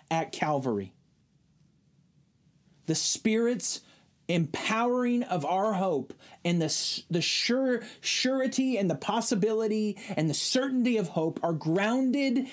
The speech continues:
in the soil of the top of Calvary. As the cross grounds the Spirit's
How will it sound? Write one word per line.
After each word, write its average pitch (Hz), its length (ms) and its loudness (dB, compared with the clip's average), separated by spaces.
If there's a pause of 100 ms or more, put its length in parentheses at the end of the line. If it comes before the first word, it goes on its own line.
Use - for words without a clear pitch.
(240)
in 240 580 2 (140)
the 180 340 0 (100)
soil 156 1080 2
of 170 140 0
the 165 80 0
top 214 540 0 (320)
of 165 180 -2
Calvary. 117 580 -2 (800)
As 165 140 0
the 165 80 -2
cross 233 720 0
grounds 165 1040 0 (340)
the 175 100 2
Spirit's 247 920 0